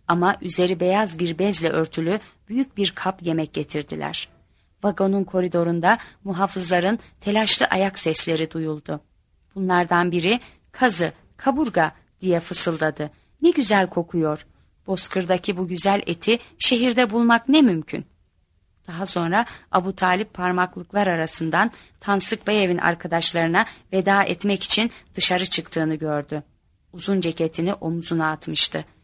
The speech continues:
Küçük karşılama komitesi perondaydı. Hepsinin başında birbirinden güzel astragan kalpak vardı. Alçak boylu, kırmızı yanaklı,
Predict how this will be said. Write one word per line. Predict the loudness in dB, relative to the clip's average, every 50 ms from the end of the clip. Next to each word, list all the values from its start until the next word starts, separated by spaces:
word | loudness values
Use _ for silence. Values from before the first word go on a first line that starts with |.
| _ _ _ _ _
Küçük | -6 -2 -2 -2 -2 -2
karşılama | -2 0 4 4 4 4 4 2 0 -2 -2
komitesi | -2 -2 -4 -4 -4 -4 -2 2 2 2 2 0 -2 -6 -10 _ _
perondaydı. | _ -6 -2 -2 0 0 -2 -2 -4 -6 -6 -6 -8 -10 -12 -12 _ _ _ _ _ _ _
Hepsinin | -6 -2 0 2 2 2 2 0 0
başında | 2 4 4 4 4 2 2 2 2 2 0 -4 -20 _ -4
birbirinden | -2 -2 0 0 0 0 0 2 2 2 2 2 0
güzel | 0 0 2 2 2 0 -2 -8 _ _
astragan | -4 0 0 0 2 2 0 0 0 0 -2 -2 -4
kalpak | -6 -6 -8 -8 -8 -8 -8 -10 -8 -6
vardı. | -6 -4 -4 -4 -6 -10 -14 -16 -16 _ _ _ _ _ _ _ _ _ _ _ _ _ _ _ _ _ _ _ _ _ -8
Alçak | -6 -4 -2 -2 0 -2 -2 -2 -4
boylu, | -4 -2 -2 -2 -2 -4 -6 -6 -8 _ _ _ _
kırmızı | -4 -2 0 2 2 2 2 2
yanaklı, | 2 2 0 0 -2 -2 -4 -6 -6 -4 -4 -4